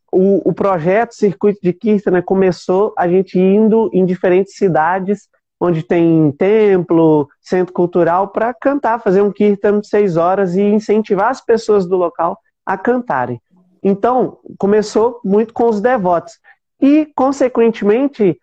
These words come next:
outras pessoas vieram entrando, seguindo aqui o, o Instagram do Circuito de Kirtans.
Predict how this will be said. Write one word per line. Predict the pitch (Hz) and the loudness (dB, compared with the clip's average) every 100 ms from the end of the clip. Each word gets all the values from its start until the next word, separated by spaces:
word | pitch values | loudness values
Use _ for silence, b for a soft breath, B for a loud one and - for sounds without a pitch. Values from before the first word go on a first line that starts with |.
| b | b
outras | 190 226 233 233 | -2 0 0 -2
pessoas | - 208 - 220 220 | 0 -2 0 0 0
vieram | 214 233 220 226 | 2 2 4 2
entrando, | 233 220 208 208 185 - _ _ | 2 0 2 2 -2 -6 _ _
seguindo | _ 202 160 196 233 220 202 180 B B | _ 0 2 2 2 2 2 0 B B
aqui | 165 - 196 196 | -8 0 2 4
o, | 180 175 170 | 4 2 2
o | 170 | 2
Instagram | 180 - 190 170 175 | 0 -2 -4 0 0
do | 175 | 0
Circuito | 180 - 180 175 | -6 -4 -6 -4
de | 165 | -8
Kirtans. | - 185 180 190 180 | -2 0 0 -2 -4